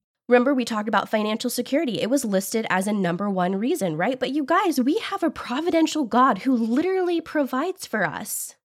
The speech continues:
Let's talk about that with our kids. We have in Christianity a work ethic,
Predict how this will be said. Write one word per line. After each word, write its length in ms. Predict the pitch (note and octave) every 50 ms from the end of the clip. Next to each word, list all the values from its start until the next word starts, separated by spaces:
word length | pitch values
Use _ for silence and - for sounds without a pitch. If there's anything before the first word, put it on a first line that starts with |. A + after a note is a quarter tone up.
| _ _ _ _ _ _ -
Let's 260 | - F4+ F4 - -
talk 320 | - - - C4 F#4 A#4 -
about 260 | F#4 D#4+ B3+ G#3 G3
that 160 | G#3 F3 -
with 180 | F#3 G3+ G3 -
our 140 | F#3 E3+ E3
kids. 420 | - - G3+ E3 E3 E3 - - _ _ _ _ _ _ _ _ -
We 220 | G#3+ A3+ C#4+ F4+ F4+
have 340 | D#4+ C4+ C#4+ C4 C4+ C4 -
in 100 | A#3 A#3+
Christianity 840 | A3+ - C#4 C4 - - A#3 A3+ A3+ B3+ D4 D4+ B3 G#3+ G#3 A3+ - - _ _ -
a 80 | - C4+
work 340 | A#3+ G3+ G3 B3+ E4 G4 - -
ethic, 480 | - G3 F#3+ - E3+ - D3+ - -